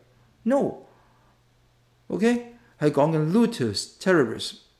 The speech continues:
國民警衛隊，唔係海軍陸戰隊，唔係陸軍，唔係 military。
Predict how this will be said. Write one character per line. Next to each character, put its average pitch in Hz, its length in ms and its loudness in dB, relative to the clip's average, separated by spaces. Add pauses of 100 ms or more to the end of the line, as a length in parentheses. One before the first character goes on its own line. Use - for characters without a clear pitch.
(440)
國 185 380 0
民 113 300 -2
警 156 280 0
衛 113 220 0
隊， 95 260 -4 (240)
唔 139 300 -2
係 127 280 0 (880)
海 123 120 -6
軍 147 340 0
陸 131 140 -6
戰 104 260 -8
隊， 110 240 -6 (260)
唔 143 80 -6
係 117 280 -4
陸 107 100 -6 (140)
軍， 127 180 -4 (200)
唔 147 60 -4
係 123 200 -2
military。 123 600 -2